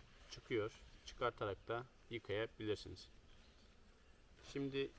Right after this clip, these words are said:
ilk başta gerekli olan malzemeleri tanıttığıma göre hadi birlikte Husky Bizam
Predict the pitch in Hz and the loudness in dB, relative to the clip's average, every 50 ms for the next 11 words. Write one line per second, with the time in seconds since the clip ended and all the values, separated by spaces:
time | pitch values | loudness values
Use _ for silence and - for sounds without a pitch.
0 | - - 147 151 - - - - 127 131 - 139 123 135 131 135 131 - - 131 | -8 -6 -4 -4 -4 0 2 2 2 4 2 0 2 4 4 2 2 0 0 0
1 | 131 131 131 127 131 131 131 131 131 127 131 123 123 120 120 120 120 123 127 - | 2 2 2 2 2 2 2 2 2 2 2 2 2 2 2 2 2 0 0 -2
2 | - - - 123 120 120 - - - 120 123 127 123 110 98 92 101 120 135 - | -4 -2 0 0 0 0 -2 0 0 2 4 4 4 4 4 2 2 0 -2 -6
3 | - - - - - - 113 110 113 110 117 110 107 98 92 - - 107 110 123 | -8 -12 -12 -8 -4 -2 0 0 2 4 4 4 4 2 0 0 2 2 2 2
4 | 123 - - - - - - - - - - - - - - - - - - - | 0 -4 -10 -18 -18 -16 -16 -16 -16 -16 -16 -16 -16 -16 -14 -14 -14 -14 -12 -12
5 | - - - - - - - - - - - - - - - - - - - 131 | -12 -12 -12 -12 -14 -14 -14 -14 -14 -12 -12 -12 -12 -12 -12 -8 -4 0 0 0
6 | 120 - - - 104 101 107 113 - - - - - - - 113 107 110 117 113 | 0 0 -4 0 0 2 2 2 0 -4 -10 -12 -10 -10 -10 -6 0 2 2 4
7 | 107 101 98 101 110 | 4 4 2 2 0